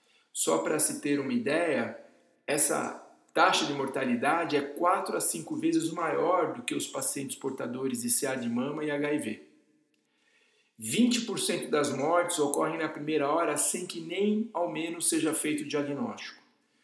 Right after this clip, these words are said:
Apresenta uma mortalidade intra-hospitalar de doze por cento no geral e de quarenta por cento no indivíduo ido-, idoso. E hoje a gente sabe que ela é a principal causa de mortalidade evitável no paciente internado.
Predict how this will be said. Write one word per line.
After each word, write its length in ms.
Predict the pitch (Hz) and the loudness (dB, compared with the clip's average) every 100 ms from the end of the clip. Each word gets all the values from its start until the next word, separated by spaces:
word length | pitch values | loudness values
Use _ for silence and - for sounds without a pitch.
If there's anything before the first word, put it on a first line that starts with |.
| _ | _
Apresenta 720 | - 120 127 120 160 170 - | -10 -4 0 2 2 0 -2
uma 160 | 123 127 | -4 -2
mortalidade 800 | 131 135 143 127 120 131 147 143 | 0 -2 0 0 2 2 2 0
intra-hospitalar 840 | 135 135 - - 120 120 151 156 | -4 -4 -6 -4 -2 2 2 0
de 80 | 147 | -2
doze 340 | 120 143 160 151 | 2 4 4 2
por 180 | - 123 | -4 -6
cento 360 | - 143 139 | -2 -2 -2
no 120 | 127 | -4
geral 540 | 117 123 123 147 175 180 | 0 0 2 4 4 2
e 80 | 147 | -2
de 80 | |
quarenta 460 | 151 147 147 160 156 | -2 0 0 0 -4
por 160 | - - | -8 -6
cento 280 | 143 135 127 | -4 -4 -6
no 60 | |
indivíduo 440 | 120 120 107 120 131 | -4 -2 0 -2 -2
ido-, 320 | - 160 - | 2 2 2
idoso. 640 | 165 160 180 196 196 214 - - _ _ _ _ - - | 0 4 8 8 6 0 -4 -20 _ _ _ _ -10 -8
E 100 | 160 | 4
hoje 300 | 165 214 208 | 12 12 12
a 20 | |
gente 220 | - - - | 8 2 2
sabe 580 | - 175 185 151 123 - - - - - | 2 4 2 2 -2 -6 -14 -20 -20 -18
que 120 | - 165 | 2 6
ela 140 | 165 | 6
é 20 | |
a 40 | 170 | 4
principal 680 | 160 156 151 - 170 196 | -2 -4 -6 -2 2 2
causa 400 | - 170 175 156 | 2 2 2 2
de 80 | 160 | 2
mortalidade 1000 | 147 147 147 156 143 147 151 156 139 156 - - _ | 2 0 0 0 0 4 4 4 0 -4 -6 -20 _
evitável 960 | 226 233 208 - 156 160 165 175 175 - - - _ _ _ | 4 6 4 4 6 6 4 2 0 -6 -14 -20 _ _ _
no 180 | 143 156 | 0 2
paciente 480 | 156 143 147 143 139 | 2 2 2 0 -2
internado. 560 | 135 147 131 104 - | 0 0 2 0 -4